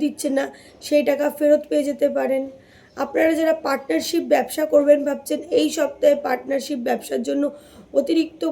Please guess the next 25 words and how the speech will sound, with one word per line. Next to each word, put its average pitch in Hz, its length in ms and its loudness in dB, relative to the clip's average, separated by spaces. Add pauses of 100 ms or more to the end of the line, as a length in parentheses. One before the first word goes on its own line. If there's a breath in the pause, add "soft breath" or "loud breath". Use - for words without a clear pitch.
কোনো 294 180 2 (120)
টাকা 262 180 -2 (160)
ইনভেস্টমেন্ট 277 580 -4 (120)
করবেন 247 340 6 (100)
না। 208 160 -4
আপনারা 302 300 4 (440)
পিতার 320 440 2 (360)
শারীরিক 277 420 0
দিকে 233 180 -4 (140)
খেয়াল 269 240 2 (120)
রাখবেন। 254 360 -2 (680 soft breath)
আর্থিক 294 440 -4 (160)
দিক 302 140 -2 (160)
থেকে 302 260 -2 (480)
আপনাদের 285 460 0 (400 loud breath)
অর্থ 262 320 0 (320)
আসবে, 262 360 0 (240)
কিন্তু 294 220 -2 (120)
অর্থটা 294 340 0 (120)
ধরে 233 160 6 (120)
রাখতে 254 360 -4
হবে 262 180 2 (100)
আপনাদেরকে 247 500 -2 (120)
অবশ্যই, 254 460 -2 (520 loud breath)
ভুলভাল 294 380 4